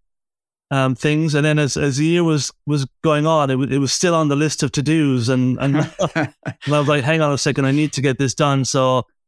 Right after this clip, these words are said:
Speaker 1: that's what I actually just did. I s-, I reached out just to a bunch of people, said, "Look, I've, I'm starting this podcast. Will you be a guest?" And, like, the first person that came back and it said yes, then I was like, "Okay, holy shit, I actually need to, uh, make this happen now for whenever the point, whenever the,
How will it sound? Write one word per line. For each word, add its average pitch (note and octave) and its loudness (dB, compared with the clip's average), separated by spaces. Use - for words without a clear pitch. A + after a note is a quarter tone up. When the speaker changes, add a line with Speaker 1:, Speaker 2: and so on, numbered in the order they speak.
Speaker 1:
that's D3+ 0
what D#3+ -2
I C#3 2
actually D3 0
just C#3+ -4
did. D3+ 0
I C#3 0
s-, - -4
I C3+ -2
reached D#3 0
out D#3 0
just C3+ -4
to C#3+ 0
a B2+ 0
bunch C3+ -2
of - -10
people, B2+ -2
said, A#2+ -2
"Look, C3 -2
I've, A#2+ -2
I'm A#2 -6
starting C#3 0
this B2 -4
podcast. C3+ -2
Will C3 0
you C3 0
be B2+ 0
a B2 0
guest?" C3 -2
And, C3+ 0
like, B2+ 0
the B2+ -2
first D#3+ -2
person D3 0
that B2+ -2
came B2+ -2
back C3 0
and B2+ 0
it A#2+ -6
said B2 -2
yes, B2+ -2
then C#3 2
I C3+ 2
was B2 0
like, B2+ 0
"Okay, C3+ 0
holy B2+ 0
shit, C3 0
I B2 2
actually B2+ -2
need B2+ 0
to, C3 0
uh, A#2+ 0
make C#3 0
this C3 -2
happen C3+ -2
now C3 2
for C3 -2
whenever B2+ 0
the B2 -2
point, C3+ -4
whenever B2+ 0
the, B2 0